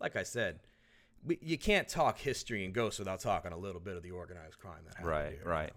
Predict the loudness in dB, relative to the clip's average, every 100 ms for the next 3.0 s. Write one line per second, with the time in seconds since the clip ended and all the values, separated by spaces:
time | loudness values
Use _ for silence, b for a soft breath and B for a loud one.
0 | -6 -2 -2 0 2 2 2 -2 0 0
1 | 2 4 4 2 2 0 2 2 0 -2
2 | -4 -6 -2 -4 -4 -2 2 4 2